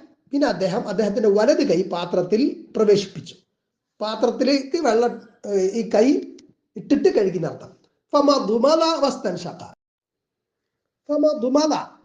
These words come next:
എന്നിട്ട് ഉസ്മാൻ റളിയല്ലാഹു അൻഹു വായിൽ വെള്ളം കൊപ്പിളിച്ചു. واستنشق. മൂക്കിൽ വെള്ളം കയറ്റി ചീറ്റുകയും ചെയ്തു. ثم غسل وجهه ثلاثا.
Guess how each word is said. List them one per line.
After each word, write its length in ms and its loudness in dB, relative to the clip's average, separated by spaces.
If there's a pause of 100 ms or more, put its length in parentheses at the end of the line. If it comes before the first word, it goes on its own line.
(160)
എന്നിട്ട് 240 0
ഉസ്മാൻ 380 4
റളിയല്ലാഹു 360 -2
അൻഹു 140 -4
വായിൽ 280 2
വെള്ളം 260 2
കൊപ്പിളിച്ചു. 340 0
واستنشق. 920 2 (920)
മൂക്കിൽ 360 6
വെള്ളം 200 0
കയറ്റി 300 -2
ചീറ്റുകയും 840 -4
ചെയ്തു. 200 -2 (500)
ثم 220 2
غسل 520 2
وجهه 800 -2
ثلاثا. 420 -4